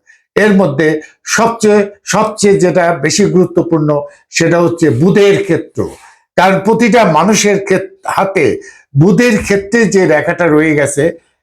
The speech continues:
এই যে রেখাগুলো দেখতে পাচ্ছেন, বুধের ক্ষেত্রের এই রেখাগুলোই হচ্ছে বিয়ের রেখা।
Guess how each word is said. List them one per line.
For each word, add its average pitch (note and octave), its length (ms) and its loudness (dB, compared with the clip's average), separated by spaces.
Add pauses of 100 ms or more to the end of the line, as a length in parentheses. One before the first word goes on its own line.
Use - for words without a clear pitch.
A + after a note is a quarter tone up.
এই A#3 200 2
যে A3 120 2
রেখাগুলো F3 520 2
দেখতে D#3 340 -4
পাচ্ছেন, D#3+ 460 -4 (400)
বুধের F#3+ 340 2
ক্ষেত্রের F3+ 380 -2
এই E3 120 2
রেখাগুলোই E3 500 0
হচ্ছে D3+ 300 0
বিয়ের B2 380 -2 (200)
রেখা। - 360 -4